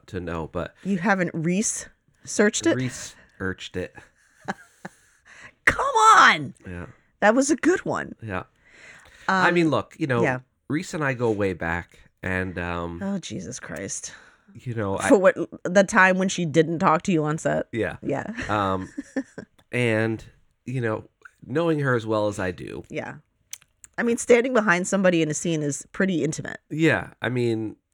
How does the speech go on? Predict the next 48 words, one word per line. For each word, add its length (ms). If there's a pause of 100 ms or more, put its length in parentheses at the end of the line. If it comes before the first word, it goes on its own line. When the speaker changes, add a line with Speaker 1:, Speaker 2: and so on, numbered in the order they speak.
(120)
Speaker 1:
you 160
know, 400 (300)
I 160
was, 420 (540)
uh, 60 (220)
a 60 (100)
good 240
two 180
feet 300
from 220
her. 260 (680)
Speaker 2:
You 60 (240)
seem 180
Speaker 1:
And 60
Speaker 2:
closer 460
than 180
that. 240 (220)
Speaker 1:
Yeah, 240
maybe 240
Speaker 2:
You're 60
Speaker 1:
closer 380
Speaker 2:
pretty 220
up, 120
Speaker 1:
even. 180
Speaker 2:
you're 160
pretty 260
up, 180 (220)
up 160
and, 240
up 160
and 100
in 80
the 60
personals. 580 (320)
Speaker 1:
Yeah. 280 (120)
But, 260 (120)
you 100
know, 320 (360)
when 160
you 100
go 140
through 400
something 320
like 140
that 180
with 100
somebody, 560
it's, 480